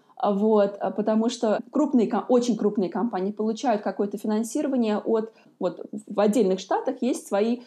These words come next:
свой комитет по культуре, который выделяет какое-то количество грантов.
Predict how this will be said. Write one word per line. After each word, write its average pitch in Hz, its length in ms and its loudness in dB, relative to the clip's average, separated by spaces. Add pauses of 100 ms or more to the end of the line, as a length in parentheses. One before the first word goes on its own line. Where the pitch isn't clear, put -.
(220)
свой 269 260 0
комитет 220 460 2
по 190 80 -2
культуре, 190 640 0 (220)
который 247 280 -2
выделяет 220 320 2
какое-то 233 360 0
количество 214 520 -2
грантов. 165 520 0